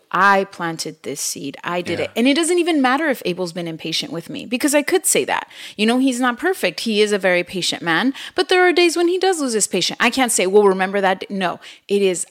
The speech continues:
Speaker 1: "I. I did it." And that's the way you acknowledge the seeds. You acknowledge the seeds that you planted, where they came from in you. If they came from your mama and papa, you have to acknowledge that that was them and that you can change
Speaker 2: Yeah.
Speaker 1: the course of your life. If they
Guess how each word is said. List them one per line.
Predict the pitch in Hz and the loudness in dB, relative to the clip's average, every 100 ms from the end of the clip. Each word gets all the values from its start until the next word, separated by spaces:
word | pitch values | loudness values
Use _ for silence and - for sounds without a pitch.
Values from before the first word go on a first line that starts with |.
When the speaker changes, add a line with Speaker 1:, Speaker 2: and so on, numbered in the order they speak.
| - | -4
Speaker 1:
"I. | 170 151 - - | -2 0 -2 -4
I | 180 | -2
did | 165 - - | -2 -6 -8
it." | - | -8
And | - 196 | -6 -4
that's | 190 175 - | -2 -2 -2
the | - | -4
way | 165 160 151 156 - - - | -2 -2 -4 -8 -18 -18 -4
you | 196 | 0
acknowledge | 180 175 170 160 160 - | 2 0 -6 -6 -8 -10
the | - 160 | -6 -4
seeds. | - 170 - - | -4 -6 -8 -10
You | 170 | -10
acknowledge | 170 170 170 175 | -8 -8 -8 -6
the | 175 - | -6 -6
seeds | 170 | -6
that | 180 - | -8 -8
you | 180 208 208 | -6 -6 -6
planted, | 185 170 - 170 - | -8 -8 -6 -8 -6
where | 175 190 | 0 2
they | 180 214 | 4 4
came | 240 254 220 | 2 -2 -4
from | - 202 190 | -6 -8 -6
in | 185 175 | -8 -6
you. | 170 - - - - | -6 -8 -12 -20 -12
If | 170 | -6
they | 190 190 220 | -2 -2 -2
came | 220 | -6
from | 208 202 | -6 -8
your | 202 | -8
mama | 190 180 196 185 | -4 -4 -4 -8
and | 170 | -8
papa, | 196 196 226 240 - - _ | -4 -2 0 -2 -4 -20 _
you | 180 | -4
have | 175 | -2
to | 175 | -2
acknowledge | 175 175 165 185 - | -2 -2 -2 -2 -4
that | 170 | -4
that | 165 - | -4 -6
was | 175 170 | -6 -4
them | 226 277 | -2 -2
and | 196 190 | -2 -4
that | 160 | -6
you | 165 202 | -6 -8
can | 196 220 | -6 -8
change | 185 - 180 175 | -6 -6 -4 -2
Speaker 2:
Yeah. | 208 196 | -2 -2
Speaker 1:
the | |
course | - 175 170 | -4 -4 -4
of | 170 165 | -8 -10
your | 170 | -8
life. | 160 147 110 - - - - - - | -6 -6 -8 -10 -18 -20 -20 -16 2
If | 214 180 | 2 4
they | 190 | 2